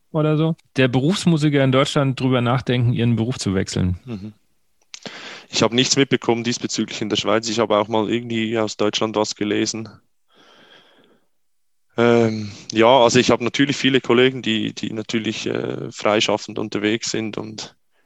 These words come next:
Speaker 2: ja, es ist wirklich krass. Also man, es, es läuft zwar gut, ich, ich weiß nicht, wie es in Deutschland ist, ich hab mal gehört, nicht so gut für die Freischaffenden. Bei uns kriegt man das Geld wirklich, man kann auch so ein, wenn man alles immer sauber angemeldet hat, das ist natürlich die Voraussetzung, verstehe ich auch.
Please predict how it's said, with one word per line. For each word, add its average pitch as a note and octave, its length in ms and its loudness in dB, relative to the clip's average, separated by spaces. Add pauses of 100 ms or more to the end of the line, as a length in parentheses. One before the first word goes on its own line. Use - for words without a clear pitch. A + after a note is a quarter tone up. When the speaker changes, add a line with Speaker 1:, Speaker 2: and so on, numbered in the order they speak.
(960)
Speaker 2:
ja, G#2+ 120 4
es G#2+ 120 0
ist G2 100 -4
wirklich G2+ 280 -2
krass. - 420 -2
Also G#2 420 -4 (680)
man, A2+ 340 0
es, - 240 0
es C3+ 140 0
läuft A#2+ 360 4
zwar G#2+ 200 2
gut, C#3 400 -4
ich, - 180 -2
ich - 120 -6
weiß G#2+ 200 0
nicht, G#2+ 140 -10
wie A2 40 -4
es G#2 80 -6
in G#2 100 -6
Deutschland G#2 460 -2
ist, A2 280 -4
ich - 100 -8
hab G2+ 140 -6
mal G#2 160 -2
gehört, G2+ 300 -2
nicht A2+ 200 -4
so A2+ 140 -4
gut A#2 340 -6
für - 220 -10
die A2 100 -8
Freischaffenden. G2+ 800 -2 (800)
Bei G#2 180 2
uns A#2+ 300 2
kriegt A2+ 260 2
man G#2 120 0
das G2+ 160 -2
Geld G2 320 0
wirklich, G2 380 -2
man G2+ 120 -4
kann G2 180 -4
auch G2+ 160 0
so - 180 -2
ein, G2+ 420 -6
wenn G#2 160 0
man G2+ 160 0
alles G#2+ 300 2
immer A2 220 0
sauber G2+ 340 0
angemeldet G#2 680 0
hat, G2+ 180 0
das G2 100 0
ist G2 140 -2
natürlich G2 360 -6
die - 120 -8
Voraussetzung, G2+ 720 -2
verstehe F#2+ 360 -2
ich G2+ 140 -2
auch. F#2+ 240 -2